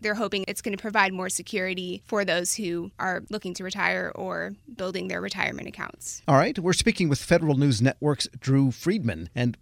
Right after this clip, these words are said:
Speaker 2: any reaction you've heard so far on these changes?
Speaker 1: The bill was passed by the House on March twenty-ninth, and it was almost a unanimous vote, so four hundred fourteen to five. It's bipartisan legislation.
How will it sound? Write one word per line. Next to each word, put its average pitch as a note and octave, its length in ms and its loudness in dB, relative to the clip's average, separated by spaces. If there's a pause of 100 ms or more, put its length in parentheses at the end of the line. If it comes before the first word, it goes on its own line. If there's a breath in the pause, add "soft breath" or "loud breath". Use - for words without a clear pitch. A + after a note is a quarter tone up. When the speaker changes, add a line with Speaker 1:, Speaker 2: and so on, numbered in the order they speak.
(160)
Speaker 2:
any D#3+ 160 6
reaction B2+ 560 4
you've E2 160 -8
heard D2+ 240 -2
so D#2+ 200 -2
far C#2 380 -2
on E2+ 200 -4
these E2 160 -6
changes? - 500 -2 (340)
Speaker 1:
The G#3 440 0 (160)
bill B3 240 2
was A3 240 4
passed - 560 -2 (280)
by G3+ 180 0
the G3+ 100 -4
House G3 280 0
on G#3 160 -2
March F#3 460 -4
twenty-ninth, F#3+ 720 0
and G#3 140 0
it G3 60 0
was F#3+ 160 -2
almost A3+ 260 -2
a G#3 60 -6
unanimous F#3+ 460 -4
vote, F#3 280 -4
so F#3 240 -4
four B3 240 2
hundred A3 480 -2
fourteen G3 460 -4
to E3+ 80 -6
five. G3 440 0 (560 soft breath)
It's - 380 -4 (360)
bipartisan G3+ 680 0
legislation. G3 800 -2